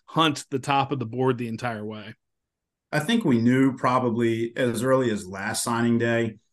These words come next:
Speaker 2: um, because last signing day was such a, a large class in terms of high school and, and junior college guys that we signed. Um, so we knew that this class was going to be smaller. And then as you start looking at,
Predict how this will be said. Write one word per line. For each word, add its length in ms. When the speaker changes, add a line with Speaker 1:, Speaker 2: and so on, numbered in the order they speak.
Speaker 2:
um, 420
because 320
last 300
signing 220
day 120
was 420
such 220
a, 320
a 20
large 380
class 320
in 80
terms 220
of 100
high 160
school 280
and, 260
and 120
junior 280
college 340
guys 280
that 80
we 120
signed. 500
Um, 560
so 140
we 160
knew 320
that 180
this 160
class 300
was 140
going 240
to 60
be 100
smaller. 540
And 140
then 160
as 320
you 80
start 240
looking 400
at, 160